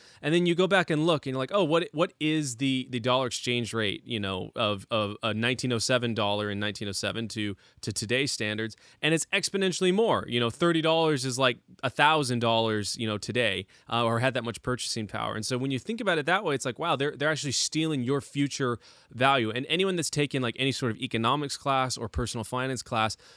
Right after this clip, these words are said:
knows the law about, you know, the value of a dollar today, net present value. A dollar is worth more today than it is tomorrow because just of the ever-expanding money supply that we've got.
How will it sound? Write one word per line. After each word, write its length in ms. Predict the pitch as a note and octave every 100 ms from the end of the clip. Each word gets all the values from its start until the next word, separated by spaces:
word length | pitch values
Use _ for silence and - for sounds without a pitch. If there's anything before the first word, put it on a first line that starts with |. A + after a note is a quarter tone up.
| -
knows 540 | B2 C3+ C#3 C#3+ C3
the 160 | B2 B2+
law 340 | A#2 A2+ A2+ G#2+
about, 520 | A2+ G#2 G#2+ G#2 G#2
you 100 | -
know, 100 | A2
the 120 | G#2 G#2
value 340 | A#2 B2 B2
of 80 | A2+
a 40 |
dollar 260 | G#2+ G#2 G2+
today, 260 | A2 G2
net 160 | F#2 A2
present 340 | A#2+ A#2 G#2+
value. 320 | G2+ G2+ G2 F#2 - -
A 100 | -
dollar 480 | A#2+ C#3 D3+ E3+ E3+
is 160 | D3 A#2
worth 180 | C3 A2
more 200 | C#3+ F3+
today 420 | E3 D#3 D3+ C3
than 160 | A#2+
it 100 | B2+
is 220 | A#2 A#2 -
tomorrow 480 | A2+ G2+ G2 A2 -
because 420 | A2 A#2+ A2 G#2+
just 280 | A2 A#2 -
of 260 | B2+ A#2 A2
the 140 | A#2
ever-expanding 960 | B2+ B2 A#2 - B2 A#2+ A#2 A2+ A2+ G#2+
money 220 | A2+ A#2
supply 320 | - G#2 A2
that 120 | G#2 G2+
we've 160 | G2
got. 360 | A2 G#2+ G2+